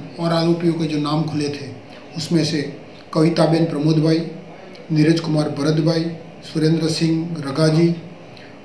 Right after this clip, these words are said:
मयूर कुमार जसवंत लाल और जयेश भाई, उनको भी अरेस्ट किया हुआ है।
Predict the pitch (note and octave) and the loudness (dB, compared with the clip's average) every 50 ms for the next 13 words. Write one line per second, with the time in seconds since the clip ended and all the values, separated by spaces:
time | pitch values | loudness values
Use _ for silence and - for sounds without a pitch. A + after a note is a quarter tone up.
0 | - D3+ D3+ D#3 E3 E3+ E3 D#3+ E3 D#3+ D#3 D3+ - D3+ D3 C#3+ - - E3 D#3+ | -4 0 4 4 6 6 4 4 2 2 2 2 2 0 -2 -4 -2 0 0 0
1 | D#3+ D#3+ E3 E3+ E3 F3 - - - - - - - - - - - D#3 D#3 D3+ | 2 0 0 0 0 -2 -4 -6 -10 -14 -16 -18 -18 -20 -20 -14 -10 -6 -6 -4
2 | - - D3 D3+ E3 D#3 - - D3 C3 A#2+ A#2 A2 - - - - - - - | -2 -2 0 2 2 2 0 -2 -6 -6 -8 -8 -12 -14 -16 -18 -18 -20 -20 -20
3 | - - D#3+ D#3 D#3+ D3+ F3 E3 D#3 E3+ D#3+ D#3 D#3 D#3+ D#3 D#3 - - E3+ E3 | -10 -4 -2 -2 0 2 2 4 6 6 4 4 4 0 -2 -4 -4 -2 -2 0
4 | E3 E3 D#3+ E3 E3 E3 D#3 D3+ D#3 - - | 0 0 0 0 0 -2 -2 -4 -6 -8 -10